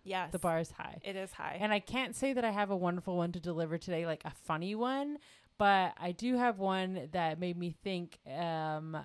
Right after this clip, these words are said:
Speaker 2: about you know, my opinions on these subjects and what your opinion would be and what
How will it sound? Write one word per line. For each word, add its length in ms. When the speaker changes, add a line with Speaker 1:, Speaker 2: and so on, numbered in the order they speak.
Speaker 2:
about 760
you 100
know, 300
my 260
opinions 560
on 140
these 160
subjects 460
and 360
what 120
your 120
opinion 380
would 100
be 300
and 380
what 140